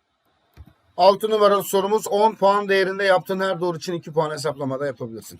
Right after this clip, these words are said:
Aşağıdaki cümleleri inceleyiniz. Cümlelerle ilgili verilen bilgiler doğruysa D, yanlışsa Y harfini yazalım. Bakalım hemen.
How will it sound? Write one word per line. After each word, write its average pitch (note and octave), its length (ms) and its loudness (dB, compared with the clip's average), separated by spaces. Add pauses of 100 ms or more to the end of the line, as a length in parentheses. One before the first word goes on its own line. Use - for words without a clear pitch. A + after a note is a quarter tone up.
(140)
Aşağıdaki G#3 500 0
cümleleri A3 380 2
inceleyiniz. G3 600 -2
Cümlelerle F3+ 540 0
ilgili E3 320 -8
verilen D#3 420 -4
bilgiler D3 480 -4
doğruysa C#3+ 480 -6
D, D#3 80 -2
yanlışsa C#3+ 540 -6
Y C#3+ 180 -4
harfini C3 460 -10
yazalım. G2 400 -12
Bakalım B2+ 340 -8
hemen. E2+ 240 -18